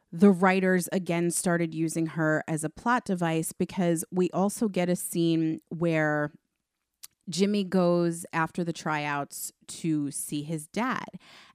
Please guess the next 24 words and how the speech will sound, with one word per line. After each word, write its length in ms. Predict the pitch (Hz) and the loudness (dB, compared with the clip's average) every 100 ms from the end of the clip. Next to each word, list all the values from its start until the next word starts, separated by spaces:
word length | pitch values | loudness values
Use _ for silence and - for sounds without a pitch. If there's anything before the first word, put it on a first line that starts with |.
| - | -2
And 160 | 175 | 0
his 240 | 175 185 160 | 2 0 0
dad 340 | 190 208 247 | 0 2 2
delivers 800 | 220 202 180 160 156 151 147 - - | 0 -4 -2 -4 -2 -2 -4 -6 -4
a 60 | 175 | -2
really 380 | 160 170 170 | 0 0 0
poignant 480 | 156 - 160 156 151 | -4 -4 -2 -2 -2
line. 320 | 151 147 143 - | -6 -6 -6 -4
And 320 | 165 165 156 | -2 0 -2
you 180 | - 180 | -4 -2
had 180 | 185 165 | -2 0
mentioned 400 | 190 247 - 220 | 0 0 -2 -2
this 180 | 202 - | -2 -2
in 80 | 175 | -6
the 60 | |
plot, 380 | 160 - 180 170 | -6 -2 0 0
but 140 | - 147 | -2 -4
I'm 480 | - 175 214 208 - _ _ _ _ _ _ _ | 0 2 2 -2 -6 _ _ _ _ _ _ _
interpreting 600 | 175 165 190 170 175 165 | 0 0 -2 -2 -2 0
it 160 | 160 - | -2 -4
as 160 | 151 | -4
a 80 | 160 - | -4 -8
totally 800 | - - - 190 180 170 160 156 156 - _ | -16 -20 -2 0 0 0 0 -2 -8 -20 _
different, 800 | - 185 - 165 156 147 - - | -6 -6 -2 0 0 0 -4 -12